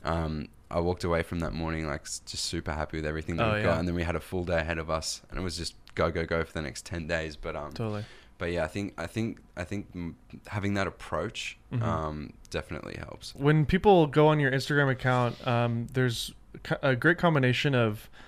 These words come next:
Speaker 2: land shots and aerial shots.
Speaker 1: Mm-hmm.
Speaker 2: What do you shoot on? Do you shoot on the Canon?
Speaker 1: I shoot on, yeah, Canon one D X. I, I love Canon. It's,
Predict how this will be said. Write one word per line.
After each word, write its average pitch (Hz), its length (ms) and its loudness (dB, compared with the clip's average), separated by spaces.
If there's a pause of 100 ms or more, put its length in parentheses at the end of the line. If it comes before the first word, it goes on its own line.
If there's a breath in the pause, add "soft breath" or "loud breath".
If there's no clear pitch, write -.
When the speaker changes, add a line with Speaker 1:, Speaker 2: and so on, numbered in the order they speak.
(220 loud breath)
Speaker 2:
land 143 320 6
shots 135 420 6
and 120 120 0
aerial 131 300 2
shots. 147 560 0
Speaker 1:
Mm-hmm. 92 180 0
Speaker 2:
What 151 180 4
do 160 100 2
you 160 120 4
shoot 117 260 0
on? 107 160 2
Do 113 60 4
you 117 60 4
shoot 123 160 2
on 120 100 2
the 117 60 0
Canon? 135 420 0
Speaker 1:
I 107 80 2
shoot 120 220 2
on, 107 140 4
yeah, 101 120 4
Canon 98 480 0
one 90 180 0
D 90 120 -2
X. 87 300 -2
I, 87 300 2
I 85 140 -2
love 82 260 -2
Canon. 82 320 -4
It's, - 300 -8